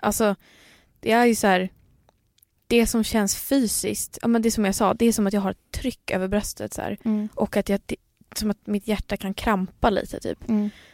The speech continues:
Speaker 1: Men det är ingenting egentligen så här med andning och såna grejer. Och jag mår bra i kroppen, jag känner mig inte, jag har inte ont någonstans, jag känner mig inte trött i kroppen.
Speaker 2: Mm.
Speaker 1: Det är verkligen mest i huvudet.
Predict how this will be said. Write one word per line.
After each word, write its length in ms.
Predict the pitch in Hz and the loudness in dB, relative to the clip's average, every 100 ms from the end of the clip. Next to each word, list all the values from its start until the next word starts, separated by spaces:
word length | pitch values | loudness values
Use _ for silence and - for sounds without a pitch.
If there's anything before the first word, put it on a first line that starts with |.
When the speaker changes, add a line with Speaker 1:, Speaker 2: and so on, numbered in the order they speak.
| _ | _
Speaker 1:
Men 100 | - | -6
det 60 | 254 | -4
är 80 | 277 | 0
ingenting 360 | 269 320 269 | 0 0 2
egentligen 340 | 233 214 208 196 | 2 2 0 -2
så 80 | |
här 40 | 190 | -4
med 100 | - | -6
andning 540 | - 240 214 226 269 220 | -2 0 2 2 2 0
och 80 | 202 | 0
såna 220 | 226 185 | -2 -2
grejer. 340 | - 80 - - _ _ | -4 -8 -10 -14 _ _
Och 320 | 240 - - - | -8 -8 -10 -4
jag 120 | 233 | 0
mår 140 | 214 | 0
bra 380 | 196 - 254 294 - | 0 2 4 2 0
i 120 | 196 | -6
kroppen, 440 | - 277 - 190 | -2 -2 -2 -4
jag 80 | 190 | -2
känner 180 | 208 202 | -2 -2
mig 120 | 202 | -2
inte, 240 | 202 - | -4 -2
jag 460 | 214 208 - _ - | -2 -4 -12 _ -4
har 60 | 226 | -2
inte 120 | 226 | 2
ont 400 | 247 262 240 - | 6 6 6 2
någonstans, 500 | 214 - 208 202 202 | -2 0 0 0 -2
jag 80 | 208 | -2
känner 160 | 208 | -2
mig 80 | 202 | 0
inte 400 | 196 - 190 190 - _ _ _ _ | -2 -2 -4 -4 -10 _ _ _ _
trött 420 | - 233 220 - - | -2 0 0 -2 -6
i 60 | |
kroppen. 560 | - 254 - 165 - 214 | 0 -2 -2 -6 -4 -4
Speaker 2:
Mm. 240 | 226 214 214 _ _ _ _ | -2 -2 -2 _ _ _ _
Speaker 1:
Det 80 | 233 | -4
är 40 | |
verkligen 680 | 226 254 208 - 240 220 214 - | 2 4 2 0 0 2 0 -2
mest 540 | - 220 208 185 - - | -2 0 0 -2 -8 -8
i 60 | 190 | -6
huvudet. 640 | 214 202 202 - - | -6 -6 -6 -8 -14